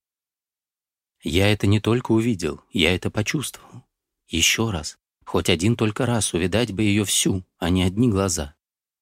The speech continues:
Она, она. Я низко опустил голову. Мимо, под руку с Верой Игнатович, проходила Зоя. Торопливый, жадный взгляд вслед уходящим. Точно выросла на целую голову,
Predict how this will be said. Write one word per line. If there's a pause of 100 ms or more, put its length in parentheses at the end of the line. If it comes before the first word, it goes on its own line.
(200)
Она, (600)
она. (800)
Я
низко
опустил
голову. (480)
Мимо, (240)
под
руку
с
Верой
Игнатович,
проходила
Зоя. (600)
Торопливый,
жадный
взгляд
вслед
уходящим. (500)
Точно
выросла
на
целую
голову,